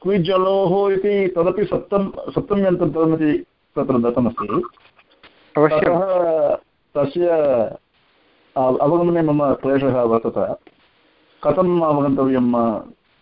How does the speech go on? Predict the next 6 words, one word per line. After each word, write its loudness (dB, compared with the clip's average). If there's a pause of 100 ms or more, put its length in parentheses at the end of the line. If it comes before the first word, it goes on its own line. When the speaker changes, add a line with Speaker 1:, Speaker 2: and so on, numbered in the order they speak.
(160)
Speaker 1:
क्विजलोः 0 (120)
किङति 0
इत्युक्ते 0
क्वि, -4
अ, -4 (1160)
क्वि 0